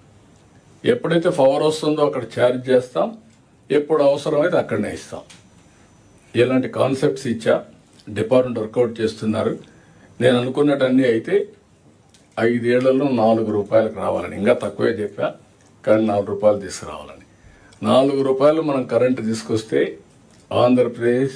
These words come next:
will be a preferred destination. నిన్న నేను పీయూష్ అంటే, "సాధ్యమా సార్?" అన్నాడు. సాధ్యం చే-, చేస్తాం. అదే నేను విజయానంద్ గారికి చెప్పాను, "You will make it" అని చెప్పాను.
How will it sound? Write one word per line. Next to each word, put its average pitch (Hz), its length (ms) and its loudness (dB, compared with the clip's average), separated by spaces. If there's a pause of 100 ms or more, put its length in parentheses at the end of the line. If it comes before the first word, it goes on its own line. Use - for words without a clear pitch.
will 110 220 -2
be 120 160 0
a 147 60 0 (160)
preferred 110 480 0 (100)
destination. 87 600 -8 (160)
నిన్న 107 340 2
నేను 98 200 -2
పీయూష్ 123 300 2 (120)
అంటే, 110 180 0 (120)
"సాధ్యమా 110 460 2
సార్?" 90 220 -4
అన్నాడు. 76 260 -18 (640)
సాధ్యం 113 480 2 (880)
చే-, - 160 -10 (120)
చేస్తాం. 127 360 2 (1040)
అదే 127 160 2 (120)
నేను 113 220 -2 (580)
విజయానంద్ 120 440 0
గారికి - 260 -6
చెప్పాను, 123 380 2 (1200)
"You 117 140 4
will 110 200 -2
make 120 220 0
it" 107 140 -4
అని 92 160 -4
చెప్పాను. - 340 -12